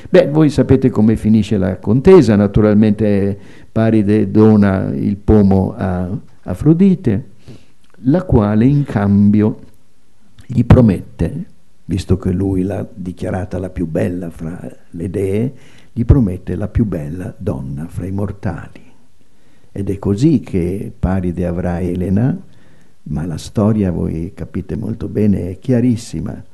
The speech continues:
cioè la contesa è all'origine della guerra, eh, l'ha già detto.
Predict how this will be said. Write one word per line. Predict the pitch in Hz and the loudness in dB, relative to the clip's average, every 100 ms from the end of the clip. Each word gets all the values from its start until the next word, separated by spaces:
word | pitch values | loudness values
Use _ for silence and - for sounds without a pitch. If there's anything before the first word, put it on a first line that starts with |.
| - - - | -20 -20 -6
cioè | 90 87 | -4 -2
la | 92 110 | -4 -4
contesa | 151 160 160 85 87 90 | -2 0 0 -2 -2 -6
è | - 95 | -6 -8
all'origine | - 101 117 95 - 90 92 | -6 -2 -2 -2 -4 -4 -4
della | 92 92 110 | -6 -8 -4
guerra, | 104 90 78 76 78 | -4 -4 -8 -14 -14
eh, | - - | -14 -12
l'ha | 95 | -12
già | 90 - | -10 -12
detto. | - - - - | -10 -12 -14 -20